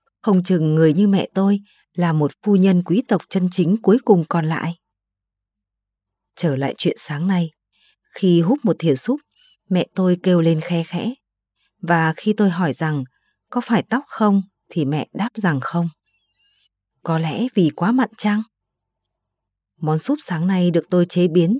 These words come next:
từ đậu bina đóng hộp do Mỹ cấp, và ngay từ đầu tôi đã không tự tin chút nào, nên dù mẹ nói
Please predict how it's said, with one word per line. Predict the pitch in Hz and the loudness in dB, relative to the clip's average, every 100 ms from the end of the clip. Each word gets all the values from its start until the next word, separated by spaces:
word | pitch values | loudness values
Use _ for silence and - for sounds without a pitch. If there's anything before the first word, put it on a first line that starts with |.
| - | 0
từ | 175 | 2
đậu | 156 147 - | 4 2 2
bina | 196 190 185 | 0 2 0
đóng | 180 156 | 0 -2
hộp | 220 214 - | 0 0 0
do | - 175 | -2 0
Mỹ | 170 - | 0 0
cấp, | 285 302 _ _ _ _ _ - | -4 -4 _ _ _ _ _ -2
và | 180 170 165 | 0 2 2
ngay | 220 220 | 2 2
từ | 175 | 2
đầu | 160 151 135 - _ _ | 2 0 -2 -10 _ _
tôi | - 170 165 | 0 2 2
đã | - | -2
không | - 202 202 | 0 -2 2
tự | 190 - | 0 0
tin | 202 202 | -2 -2
chút | 202 339 220 | -2 -4 0
nào, | 180 156 147 _ _ _ _ _ | 0 0 -6 _ _ _ _ _
nên | 185 175 165 | 0 2 2
dù | 156 165 | 2 2
mẹ | 147 147 | 2 0
nói | 156 165 | -2 -4